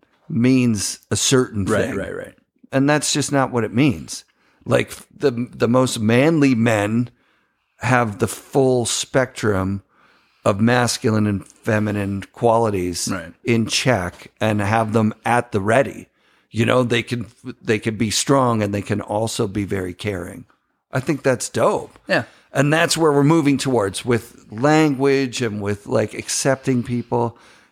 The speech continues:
Speaker 1: It's a spectrum. Uh, human life is a spectrum.
Speaker 2: Yeah.
Speaker 1: In every way. So why will we use, um, you know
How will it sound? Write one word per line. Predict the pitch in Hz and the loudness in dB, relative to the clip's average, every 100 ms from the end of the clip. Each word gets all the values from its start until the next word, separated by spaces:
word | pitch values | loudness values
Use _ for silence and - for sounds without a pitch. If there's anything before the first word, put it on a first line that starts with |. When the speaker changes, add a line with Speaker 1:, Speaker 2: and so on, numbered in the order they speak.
| - | -8
Speaker 1:
It's | 175 | -2
a | 202 | 0
spectrum. | - - 202 208 160 131 - | 0 0 0 0 0 0 -2
Uh, | 123 - | -8 -8
human | - 180 175 170 151 | -10 -6 -4 -2 -2
life | 127 127 143 135 - | 0 2 2 0 -4
is | 120 | -2
a | 117 | -2
spectrum. | - - 156 - - - - | -4 -2 -2 -2 -8 -6 0
Speaker 2:
Yeah. | 147 110 - _ _ _ _ _ _ | 2 0 -6 _ _ _ _ _ _
Speaker 1:
In | 143 131 | 0 2
every | - 143 143 139 | 2 0 2 2
way. | 131 135 92 | 4 2 0
So | - 117 | -2 -2
why | 107 113 120 120 123 127 | -4 -8 -2 2 2 2
will | 127 | 0
we | 120 123 | -2 -4
use, | 113 120 117 110 | -2 0 -2 -2
um, | 120 113 107 98 90 _ _ _ _ - _ | 0 0 0 -2 -6 _ _ _ _ -20 _
you | 123 127 | -2 0
know | 113 104 85 | 0 -2 -8